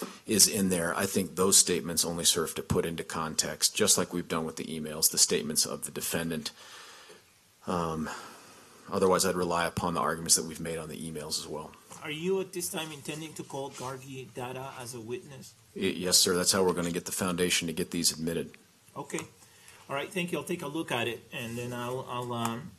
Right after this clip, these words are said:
Speaker 2: give you a ruling, um, probably tomorrow, okay? All right. Anything else? All right. Thank you for bringing it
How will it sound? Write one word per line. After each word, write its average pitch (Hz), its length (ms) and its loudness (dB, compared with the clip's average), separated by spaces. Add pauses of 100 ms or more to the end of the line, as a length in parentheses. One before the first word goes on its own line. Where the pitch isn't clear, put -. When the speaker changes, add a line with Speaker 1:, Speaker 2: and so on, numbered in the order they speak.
(340)
Speaker 2:
give 127 180 -10
you 127 140 -2
a 117 80 -2
ruling, 117 500 -2 (140)
um, 110 260 -4
probably 113 380 -4
tomorrow, 101 480 -6
okay? 156 260 -6 (720)
All 143 80 -2
right. 156 180 0 (380)
Anything 165 400 0
else? 175 340 -2 (1800)
All 151 80 -2
right. 131 220 0 (420)
Thank 190 220 0
you 202 60 -4
for 202 100 0
bringing 175 300 4
it 165 120 -2